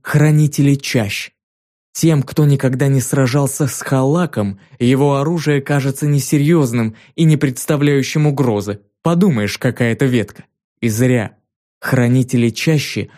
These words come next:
обычно используют большие и тяжёлые ветки и вкладывают в удар всю свою мощь, благодаря чему обычная палка может легко размозжить череп человеку или зверю».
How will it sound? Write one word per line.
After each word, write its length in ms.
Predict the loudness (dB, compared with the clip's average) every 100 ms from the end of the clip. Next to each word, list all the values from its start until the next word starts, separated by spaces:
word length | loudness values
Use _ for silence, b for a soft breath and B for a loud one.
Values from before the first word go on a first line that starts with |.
| B
обычно 520 | -2 0 0 0 0
используют 600 | 0 -2 -2 -2 0 0 0
большие 640 | 0 0 -2 -2 2 2
и 180 | 0 -2
тяжёлые 560 | 0 0 0 2 2
ветки 560 | 2 0 0 -2 -8 -8 B B
и 140 | -2 -2
вкладывают 840 | -2 0 0 0 -2 -2 -2 -2
в 120 | -2
удар 380 | -2 0 -2 -4 b b
всю 320 | -10 0 0
свою 400 | 0 0 2 2
мощь, 460 | 2 0 -2 -6 -12 b b
благодаря 560 | 0 0 0 0 0 0
чему 400 | 0 0 2 0
обычная 680 | -2 -2 -2 -2 0 2 2
палка 480 | 0 -2 -2 -6 -18 _ _ 0
может 360 | 4 4 4
легко 400 | 2 0 0 0
размозжить 720 | 0 0 0 -2 0 -2 -2 -6
череп 420 | 0 2 0 -2
человеку 760 | -2 0 2 2 0 -2 -6 B -4
или 240 | 0 2 0
зверю». 500 | -2 -2 -2 -4